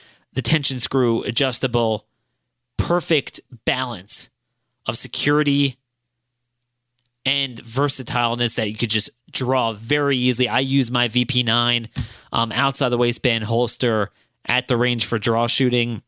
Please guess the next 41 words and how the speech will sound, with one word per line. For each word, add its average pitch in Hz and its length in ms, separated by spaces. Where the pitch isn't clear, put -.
um, 113 160
but 104 140
certainly 127 360
great 120 420
for 120 160
concealed 117 460
carry 110 320
as - 100
well. 110 460
Holsters 143 440
start 123 360
at 110 120
thirty-four 123 640
bucks 110 380
a 101 80
pop, 127 360
but 110 120
you 113 100
get - 240
ten 147 300
dollars 123 340
off 110 220
with 113 160
promo 117 280
code 110 220
conservative. 104 640
Go 143 160
to 123 100
We 165 540
the 131 180
People - 540
Holsters, 120 520
we 113 220
the 170 140
people 147 300
holsters 131 400
dot 127 280
com 127 280
forward 139 440
slash 127 300
conservative. 117 720